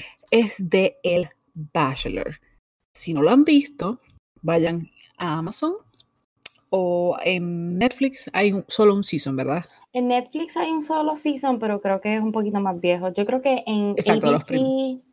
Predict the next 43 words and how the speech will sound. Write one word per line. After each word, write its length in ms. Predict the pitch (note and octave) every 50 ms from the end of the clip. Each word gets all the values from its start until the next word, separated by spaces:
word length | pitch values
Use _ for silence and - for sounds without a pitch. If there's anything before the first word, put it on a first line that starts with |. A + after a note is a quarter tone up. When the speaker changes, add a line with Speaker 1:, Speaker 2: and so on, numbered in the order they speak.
| _ _ _ _ _ _ _ _ _ -
Speaker 2:
lo 180 | A#3+ A#3+ A3+
pueden 340 | A3+ A#3+ A#3 A#3 A#3 B3 B3
ver, 320 | A#3 B3 A#3+ A#3+ A#3+ A#3+ - -
aunque 240 | A3 G#3+ G#3 -
Speaker 1:
Oh, 140 | D4+ E4+ F4+ E4+
de 80 | C4
Speaker 2:
ya, 80 | - B3+
Speaker 1:
verdad, 200 | G3 G3+ G#3 A3
en 60 | G#3+ G3
on 120 | F#3+ F#3+
demand. 240 | - G3 F#3 F#3 F#3+
Speaker 2:
sí, 80 | - - - _ _ _ _ _ _ _ _ _ _ _ -
Speaker 1:
Sí, 140 | - - A#3 A3+
sí, 160 | A3+ A3+ A3+
sí, 60 | G#3+ G3+
sí, 60 | F#3
Speaker 2:
ya, 340 | G3 F#3 F#3 G3 G3+ G#3 G3
Speaker 1:
sí. 60 | - G#3
Speaker 2:
ya 80 | G#3+
está 180 | G#3+ G#3+ A#3 A#3
como 200 | A#3+ C4 C4+ C#4
a 20 |
mitad, 460 | C#4 C#4+ C#4 C4 D4 C#4+ C4+ B3+ B3 B3+
pero 360 | - A3 G#3+ G#3+ G#3+ G#3 - -
Hulu 600 | - D4 E4 D#4+ C#4+ B3+ A3+ A3 A3 A#3 - - -
es 260 | G#3+ A3 G#3+ - -
quien 340 | - - B3+ B3 B3+ B3 B3+
tiene 540 | - B3+ B3 A#3+ A#3+ A#3+ A#3+ A#3+ A#3+ A#3 - -
la 140 | A3+ G#3+
mayoría 380 | G#3+ G#3 F#3+ G3 F#3+ F#3 F3+ F3+
de 60 | F#3
los 100 | G3+ G#3+ A3+
episodios 500 | A3 A3 A3+ - A#3 A3+ A3+ A3+ A3 F3+
de 180 | F3+ F#3 - -
este 360 | F#3+ G3+ F#3+ - - G#3 G#3
season 400 | G3+ - A3 G#3 G3+ G3+ F#3 F3
que 60 | E3+
está 180 | F3 F3 - F3
corri-, 220 | - E3+ E3 F3 -
bueno, 240 | F#3+ F3+ - G#3 F3
que 120 | - E3+
ya 100 | E3 E3+
terminó. 460 | E3+ F#3+ G3 G3+ F3 D3+ C#3 C3+ D3